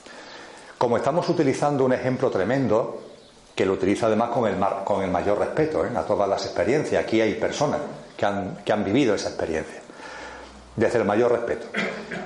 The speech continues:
Vamos a seguir con ese ejemplo, el de la madre que ha perdido un hijo. Esa madre, compartíamos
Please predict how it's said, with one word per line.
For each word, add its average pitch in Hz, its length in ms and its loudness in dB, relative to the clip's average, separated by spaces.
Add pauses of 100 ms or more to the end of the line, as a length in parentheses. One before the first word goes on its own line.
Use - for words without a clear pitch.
(840)
Vamos - 320 2
a 151 60 2
seguir 147 280 2
con 123 180 2
ese 117 140 0
ejemplo, 87 420 0
el 104 120 4
de 110 80 4
la 104 100 2
madre 156 260 2
que 147 80 0
ha 120 60 -2
perdido 98 340 0
un 87 80 -2
hijo. - 260 -6 (1500)
Esa 156 200 2
madre, 156 380 4 (640)
compartíamos 113 800 2